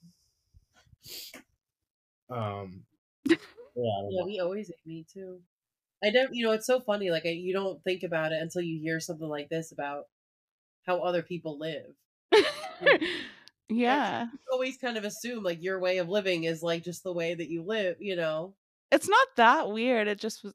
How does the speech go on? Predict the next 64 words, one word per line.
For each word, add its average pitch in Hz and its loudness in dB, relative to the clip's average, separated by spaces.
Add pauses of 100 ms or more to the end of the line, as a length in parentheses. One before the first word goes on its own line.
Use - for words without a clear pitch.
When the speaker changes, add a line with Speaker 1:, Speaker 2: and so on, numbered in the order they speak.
(100)
Speaker 2:
you 226 -4
Speaker 3:
It, 214 -2
Speaker 2:
know, 196 -2
Speaker 3:
no, - -
Speaker 2:
it's 415 2
Speaker 3:
that 302 6
is 247 -6
very 262 -2
weird. 175 -6
Speaker 2:
<laughs> 539 12 (1400)
It's 381 4
Speaker 1:
Lucy, 180 0
you're 123 -4 (120)
very 156 0
weird. 127 -4
Speaker 3:
It's, 240 -8 (120)
Speaker 2:
I 381 10
Speaker 3:
no, 440 8
Speaker 2:
like 466 10 (120)
Speaker 3:
like 254 8
Speaker 2:
vegetables. 214 0
I 233 8
think 277 0
vegetables 254 -2
are 277 -2
great. 233 -2
I 285 -2
think 415 -4
I 453 0
was 403 -2
explaining 254 -4
this 233 -6
to 220 -8
Pete 226 -8
the 202 -8
other 190 -4
night. 208 2
Like, 202 4
he 269 0
thinks 240 -4
Pete, 196 -12 (180)
he 277 6
thinks 269 4
vegetables 202 6
are, 190 8
like, 180 4
bad 208 6
for 262 2
you 254 8
or 254 8
something. 254 -2
And 247 2
I 226 2
was 233 -2
like, 269 -4
"No, 349 4
I 262 6
think 262 0
they're 262 0
delicious, 220 2
and 208 6
I 208 6
will 196 -4
to-, - -6